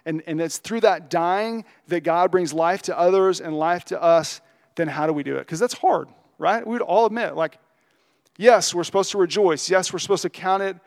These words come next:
as, uh, as, as joyful, but it's hard. So how do we do it? We cling to Jesus in faith,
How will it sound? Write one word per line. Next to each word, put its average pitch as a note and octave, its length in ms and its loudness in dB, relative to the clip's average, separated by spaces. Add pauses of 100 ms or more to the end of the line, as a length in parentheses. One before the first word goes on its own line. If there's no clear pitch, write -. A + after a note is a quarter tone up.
(280)
as, D#3+ 420 -2
uh, D3 300 -2
as, D#3 400 -2
as D#3 180 -6
joyful, C#3+ 560 -4 (340)
but F#3 120 -6
it's F3+ 100 -12
hard. C#3+ 320 -6 (1120)
So - 160 -12
how D3 200 -8
do E3 60 -2
we D3 120 -6
do D#3 120 -16
it? B2 120 -16 (1700)
We D3 120 -6
cling F3 400 -4
to F3+ 100 -4
Jesus C#3 420 -6
in C3 160 -12
faith, C3 400 -16